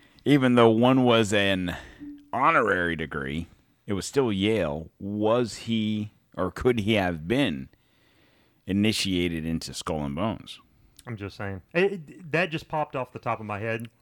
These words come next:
Speaker 2: And
Speaker 1: Right.
Speaker 2: then, and then to look it up and see he actually had an honorary degree.
Speaker 1: Right. So,
Speaker 2: Hmm.
Speaker 1: and I think the, the point, too, and, uh, the whole point of all of this is this. What I wanted to get into with Hollywood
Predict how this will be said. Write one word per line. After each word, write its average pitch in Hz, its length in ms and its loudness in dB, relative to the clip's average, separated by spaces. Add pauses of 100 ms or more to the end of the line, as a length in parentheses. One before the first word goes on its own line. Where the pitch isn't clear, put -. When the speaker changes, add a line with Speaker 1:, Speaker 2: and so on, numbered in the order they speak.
(140)
Speaker 2:
And 139 120 0
Speaker 1:
Right. 76 200 4
Speaker 2:
then, - 120 -16
and 127 160 -4
then 127 160 -4
to 123 80 -6
look 131 180 -4
it 117 80 -6
up 117 140 -6
and 107 100 -12
see 113 180 -8
he 110 140 -6
actually 104 280 -12
had 104 180 -8
an 101 100 -12
honorary 101 460 -10
degree. - 360 -20 (140)
Speaker 1:
Right. - 240 -6 (800)
So, 85 380 0 (520)
Speaker 2:
Hmm. 104 140 -12 (420)
Speaker 1:
and 147 380 0
I 135 80 0
think 143 300 0
the, 113 300 -4 (140)
the 110 80 -2
point, 127 360 0
too, 117 260 0
and, 98 280 -4 (1040)
uh, - 60 -10 (640)
the 127 100 2
whole 196 180 4
point 120 340 2
of 82 120 -4
all 82 240 0
of 67 100 -6
this 64 240 -10
is 65 260 -8
this. - 360 -12 (640)
What 117 160 0
I 127 100 4
wanted 147 280 4
to 104 80 0
get 95 180 2
into 92 300 0
with 85 160 0
Hollywood 71 640 -4